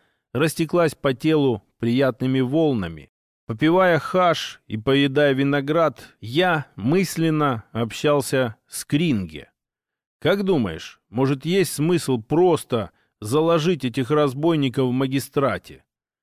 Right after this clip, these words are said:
"Может, и есть. Вот только что они сделают? Наверняка ведь в курсе,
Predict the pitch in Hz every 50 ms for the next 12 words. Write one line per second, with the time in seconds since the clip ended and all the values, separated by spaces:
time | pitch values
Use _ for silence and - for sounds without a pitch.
0 | _ _ _ _ - 104 127 180 233 214 - - - 196 175 147 120 127 170 180
1 | 175 139 - - - - - _ _ - 110 143 156 127 - 180 180 165 143 175
2 | 165 135 - - - 180 180 180 175 175 175 165 143 143 151 185 208 196 180 135
3 | 92 73 - - _ _ _ _ _ _ _ _ _ - 123 151 165 190 180 185
4 | 196 196 160 - 160 180 196 208 202 156 - - _ - 180 175 139 110 - -
5 | 92 78 71